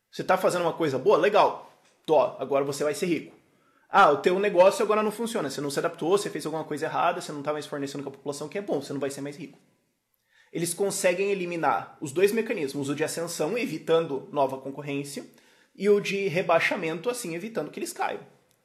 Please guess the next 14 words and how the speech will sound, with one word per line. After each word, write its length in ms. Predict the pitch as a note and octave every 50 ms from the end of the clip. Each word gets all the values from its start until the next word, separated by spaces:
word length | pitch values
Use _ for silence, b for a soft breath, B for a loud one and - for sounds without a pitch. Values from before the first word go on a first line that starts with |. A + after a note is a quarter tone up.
| _ _ _ _ _ _ _ _ _ _ _ _ _ _
E 140 | - G3 G3+
quando 320 | G3 - - C#4 F4+ -
você 180 | - D4 - C4
tiver 200 | - - E3+ F#3+
uma 100 | F#3 E3+
agência 220 | C#3 D#3+ D#3 C#3+
de 80 | C#3+ C3+
regulamentação, 640 | C3+ C#3 C#3 C#3 C3 B2+ A#2+ A#2 B2 - - F#3+ G#3 G#3
esse 260 | F#3+ G#3 A3 A3+ B3+
é 20 |
o 40 | B3
caminho 280 | - C4+ A#3 A3 G#3+ A3
natural. 640 | G#3+ G#3 C4+ B3 G#3+ F3 D3 - - - _ _ _ _ _ _ _ _ _ _ _
Agora, 480 | - - - - E3+ - - - -